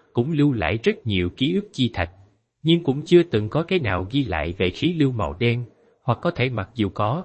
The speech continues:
cũng bị ý chí của vũ trụ nguyên thủy che giấu mất rồi. Tóm lại, La Phong căn bản chẳng biết làm như thế nào chống cự được. Công kích ư, công kích không có hiệu quả,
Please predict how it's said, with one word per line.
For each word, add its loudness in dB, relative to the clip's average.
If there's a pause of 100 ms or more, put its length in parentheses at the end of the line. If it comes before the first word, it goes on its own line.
cũng -2
bị 0
ý -4
chí -6
của 0
vũ 0
trụ -2 (140)
nguyên 0
thủy -4
che 0
giấu -2
mất -4
rồi. -2 (380)
Tóm 2
lại, 0
La 0
Phong -2
căn -2
bản 2
chẳng -4
biết -2
làm 0
như 2
thế -2
nào -4
chống -4
cự -2
được. -2 (380)
Công 2
kích -4
ư, 2 (200)
công 2
kích -4
không -2
có 0
hiệu -2
quả, -2